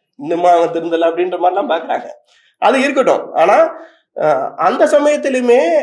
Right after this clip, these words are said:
நான் வளர்ந்த, இப்ப சொல்லுவாங்க முன்னாடி எல்லாம் நல்லா இருந்தது அப்படின்னா, எல்லா காலத்திலயும் எல்லா பிரச்சனையும் இருந்தது. அந்த சமயத்துல ரேடியோ கேட்டா தப்பு,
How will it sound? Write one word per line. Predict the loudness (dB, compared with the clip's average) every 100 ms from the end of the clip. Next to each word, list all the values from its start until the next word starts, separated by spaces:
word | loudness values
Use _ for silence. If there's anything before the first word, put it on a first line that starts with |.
| -4 -14 _ _ -10
நான் | -2 0 2 2
வளர்ந்த, | 2 -2 -2 -4
இப்ப | -4 -4 -2 -2
சொல்லுவாங்க | -2 0 0 0 -2
முன்னாடி | -4 -6 -4 -4
எல்லாம் | -6 -4
நல்லா | 0 0
இருந்தது | 0 -6 -8
அப்படின்னா, | -10 -10 -14 -14
எல்லா | -16 -6 -4 -2 -4
காலத்திலயும் | -4 -4 -6 -8 -8 -8
எல்லா | -6 -2 -2 -2
பிரச்சனையும் | -6 -8 -6 -6
இருந்தது. | -8 -14 _ _ _ _ _ -6
அந்த | -2 -2
சமயத்துல | 0 -2 0
ரேடியோ | 0 2 2 0
கேட்டா | 0 0
தப்பு, | 0 -4 -6